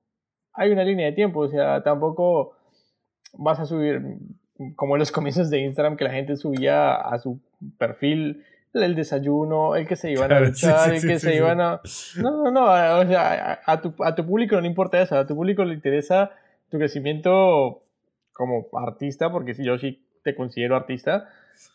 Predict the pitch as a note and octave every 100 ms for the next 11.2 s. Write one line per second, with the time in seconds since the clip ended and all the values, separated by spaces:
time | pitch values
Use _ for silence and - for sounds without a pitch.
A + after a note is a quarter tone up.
0 | _ _ _ _ _ - E3+ E3 D#3 D3+
1 | D3 - - - - - E3 D#3+ D3+ C#3+
2 | C#3 - - - _ _ _ _ _ D#3
3 | C3+ C3+ E3+ F3+ G#3 F3+ C3+ C3+ D#3+ D#3
4 | F3 E3 B3 - D3 D3+ E3+ F3+ A3 F3
5 | F3 G3 G3 E3+ D3+ C#3 B2 B2 C3+ B2
6 | B2 C3+ A3+ E3 B2+ - C3+ C#3+ D3 C#3+
7 | C#3 C3+ C#3+ D3 D3 D#3+ E3+ E3+ E3 E3+
8 | E3+ E3+ D#3+ C#3 - D3+ C#3+ - D3 D3
9 | C#3 C#3+ C#3+ C#3+ F3 D#3 D3 - C3 B2+
10 | D3+ E3+ D#3 E3+ E3+ D#3 D#3+ F3 F3+ F3+
11 | A#3+ E4+